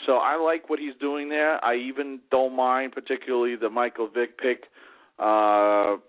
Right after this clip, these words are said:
because of where, uh, where he got him. Uh, and, you know, here he got Ryan Grant, you know,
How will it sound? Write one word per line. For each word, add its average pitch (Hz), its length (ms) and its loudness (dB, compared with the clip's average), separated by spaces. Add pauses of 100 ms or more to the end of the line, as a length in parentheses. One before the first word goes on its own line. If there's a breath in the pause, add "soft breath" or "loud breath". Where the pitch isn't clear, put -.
because 117 360 -2
of 110 80 -2
where, 110 540 2
uh, 107 180 2
where 110 220 -2
he 113 100 -12
got 113 260 4
him. 120 200 -10 (580 soft breath)
Uh, 110 260 -2
and, 123 380 -4
you 175 100 -8
know, 139 220 2
here 143 280 2
he 139 100 -8
got 135 160 2
Ryan 131 340 -4
Grant, 131 360 -6 (500)
you 143 80 -12
know, 143 260 0